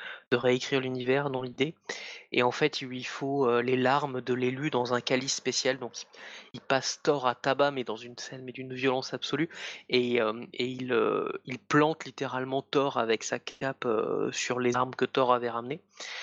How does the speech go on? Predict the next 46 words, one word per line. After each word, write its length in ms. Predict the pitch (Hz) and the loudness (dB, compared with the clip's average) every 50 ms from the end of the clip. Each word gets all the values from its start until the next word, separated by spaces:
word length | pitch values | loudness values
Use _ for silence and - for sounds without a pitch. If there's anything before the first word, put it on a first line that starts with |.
| - - - - | -12 -14 -4 -2
Et 60 | - 123 | -2 0
du 140 | 123 127 | 0 -2
coup, 340 | 123 - - 151 156 151 143 127 | -4 -2 0 2 4 6 6 6
heu, 360 | 120 117 113 113 98 98 - - _ | 6 4 2 2 2 0 -2 -4 _
ta 100 | - 131 | 0 0
reine 240 | 123 - 143 147 143 | 2 2 0 2 2
l'élu, 360 | 135 131 131 131 139 147 143 | 2 2 2 2 2 2 2
elle 120 | 123 131 - | 2 2 0
pleure, 420 | - 135 139 156 175 147 123 117 120 - | 0 2 2 2 2 0 -2 -4 -6 -8
sauf 320 | - - - 131 131 - | -6 -4 -4 -4 -4 -6
qu'à 260 | - - 127 120 117 | -2 2 2 4 2
ce 80 | 117 - - | 2 0 0
moment-là, 180 | 127 131 143 | 0 0 2
il 60 | 139 | 2
y 40 | 131 | 4
a 40 | 123 | 4
la 100 | 123 123 | 4 2
voix 200 | 131 139 139 - - 143 | 2 2 0 2 4 2
off 180 | 139 131 131 | 2 2 2
d'Odin 360 | - 135 131 123 139 143 143 | 0 0 2 2 2 0 0
qui 140 | 139 - - 127 | -2 -6 -8 -8
dit, 260 | 127 135 143 139 131 | -6 -4 0 2 4
heu, 200 | 123 120 117 117 - - - - - - - - - - - | 6 6 6 4 2 -6 -14 -14 -12 -14 -14 -16 -8 -2 2
heu : « 260 | - 80 76 - 107 | 2 4 4 4 4
Mais 200 | 131 143 151 143 | 6 6 6 6
il 120 | 139 131 131 | 6 6 4
a 80 | 127 135 | 4 2
oublié, 540 | 131 131 143 139 135 143 135 135 135 131 | 0 -4 -8 -8 -4 0 2 2 2 2
heu, 140 | 117 92 101 | 2 0 -2
qui 220 | - - - 143 131 | -4 -6 -8 -4 0
il 80 | 120 | 2
affronte, 400 | 117 120 - - 143 139 131 - | 2 2 0 -2 -4 -4 -4 -2
il 80 | - - | -2 -4
affronte 320 | 131 - - 131 - - | -2 -2 -4 -6 -6 -6
mon 100 | 135 127 | -10 -12
fils, 360 | 123 - - 139 131 - - | -10 -8 -8 -6 -6 -4 -4
le 80 | - 123 | -4 -2
dieu 140 | 120 135 127 | 0 0 0
du 120 | 120 117 | 0 0
tonnerre. » 280 | - 127 120 127 135 139 | 0 0 2 2 2 2
Et 20 | 127 | 2
là, 80 | 117 120 | 0 0
il 60 | 123 | 2
y 40 | 123 | 0
a 40 | |
juste 280 | 120 127 147 - - - | 0 0 -2 -4 -6 -10